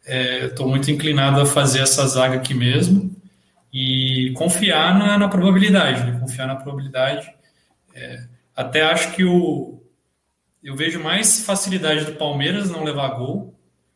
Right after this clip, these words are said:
porque a Chape tem um ataque que não é muito forte, e sem o Perotti ainda, né? Então vai sofrer. E já o Cuiabá tem uns jogadores meio enjoados ali, meio perigosos, né? Tem o Cleison, tem o Elton,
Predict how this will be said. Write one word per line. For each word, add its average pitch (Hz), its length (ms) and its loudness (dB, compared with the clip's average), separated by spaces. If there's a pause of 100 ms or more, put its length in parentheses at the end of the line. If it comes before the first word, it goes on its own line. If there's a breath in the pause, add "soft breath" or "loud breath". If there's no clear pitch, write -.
(440)
porque 131 300 -12
a 127 100 -2
Chape 127 560 -4
tem 131 180 -4
um 135 80 -6
ataque 127 480 -4
que - 80 -18
não 127 140 -10
é 123 60 -10
muito 127 180 -10
forte, 160 840 -8 (220)
e 127 80 -6
sem 131 260 0
o 143 80 -2
Perotti 120 520 -2
ainda, 117 360 -4
né? 123 220 -6 (100)
Então 120 140 -14
vai 120 140 -2
sofrer. - 680 -6 (840 soft breath)
E 123 240 -2
já 123 160 0
o 135 120 0
Cuiabá 139 420 2
tem 165 100 -4
uns 160 120 -8
jogadores 160 420 -4
meio 165 220 -8
enjoados 170 420 -2
ali, 139 160 -4
meio 135 220 -6
perigosos, 123 520 -4
né? 117 140 -6
Tem 120 100 -14
o 117 80 -12
Cleison, 135 680 -4
tem 120 120 -10
o 117 140 -8
Elton, 127 680 -6